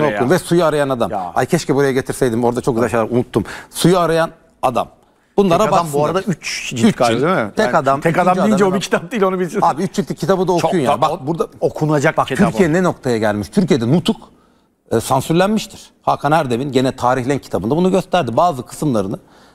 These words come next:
Speaker 2: e, Atatürk'e çok alakalı değil diye oraları şey, e, çıkarmışlar. E, bir de üstüne üstlük o kadar şey ki bugün herkesin evinde var.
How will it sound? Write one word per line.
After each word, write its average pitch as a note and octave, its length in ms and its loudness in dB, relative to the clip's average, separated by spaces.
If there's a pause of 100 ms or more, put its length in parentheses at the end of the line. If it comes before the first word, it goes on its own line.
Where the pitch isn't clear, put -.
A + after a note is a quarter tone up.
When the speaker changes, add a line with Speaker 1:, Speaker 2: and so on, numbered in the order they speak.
(140)
Speaker 2:
e, A#2+ 40 2 (360)
Atatürk'e F3+ 380 0
çok F#3 160 -2
alakalı E3+ 400 0
değil D3+ 160 0
diye G3+ 220 0
oraları E3+ 460 0
şey, F#3 140 -2 (160)
e, D3+ 200 0
çıkarmışlar. E3+ 680 -2 (460)
E, A2 120 2
bir F3 100 6
de C#4+ 160 2
üstüne A3+ 360 0
üstlük E3+ 280 -2
o D3 100 0
kadar G3 260 0
şey E4+ 240 -2
ki - 220 -4 (220)
bugün G3 220 4
herkesin G3 360 2
evinde F3+ 360 0
var. - 140 -4